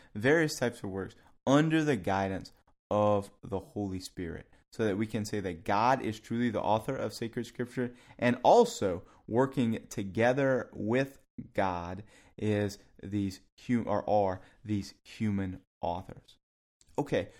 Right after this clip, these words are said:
so now that we know the, what the Bible is, the words of God in the words of men, how do we interpret it? How do we come to understand what it means as we read it? Well,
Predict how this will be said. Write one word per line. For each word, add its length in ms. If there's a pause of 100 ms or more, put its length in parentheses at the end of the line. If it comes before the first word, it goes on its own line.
so 140
now 160
that 100
we 80
know 140
the, 100
what 240
the 80
Bible 340
is, 540
the 140
words 340
of 140
God 340
in 80
the 80
words 340
of 140
men, 240 (300)
how 200
do 120
we 220
interpret 640
it? 220 (320)
How 100
do 80
we 180 (220)
come 200
to 200
understand 1080 (280)
what 180
it 160
means 640 (260)
as 260
we 180
read 200
it? 200 (1040)
Well, 340